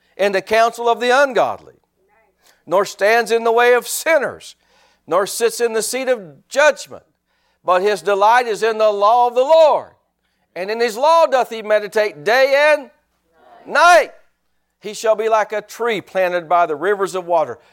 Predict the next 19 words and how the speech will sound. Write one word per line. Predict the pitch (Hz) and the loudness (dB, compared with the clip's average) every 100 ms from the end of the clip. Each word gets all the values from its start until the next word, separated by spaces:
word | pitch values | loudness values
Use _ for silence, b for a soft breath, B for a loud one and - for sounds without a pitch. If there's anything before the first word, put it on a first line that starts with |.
| b | b
that | - 117 131 | -6 -6 -4
brings | 151 233 226 | -4 -4 -4
forth | 233 247 226 | -2 -2 -2
his | 240 | -10
fruit | - 277 269 | -8 -6 -2
in | 226 | 0
his | 190 - | 0 -2
season. | 190 147 110 95 b b b | -4 -6 -10 -16 b b b
His | 165 120 | -8 -8
leaf | 160 180 170 | -8 -8 -6
will | 185 | -2
not | 185 160 | -2 0
wither, | 196 202 | -2 -2
and | 185 156 175 | -4 -4 -2
whatever | 180 190 196 180 | -2 -2 -2 -6
he | 202 202 | -8 -6
does | 185 202 208 202 - _ _ _ _ _ | 0 0 0 -2 -10 _ _ _ _ _
shall | - 160 | -10 -10
prosper." | 156 135 104 - - - | -6 -8 -8 -14 -20 -20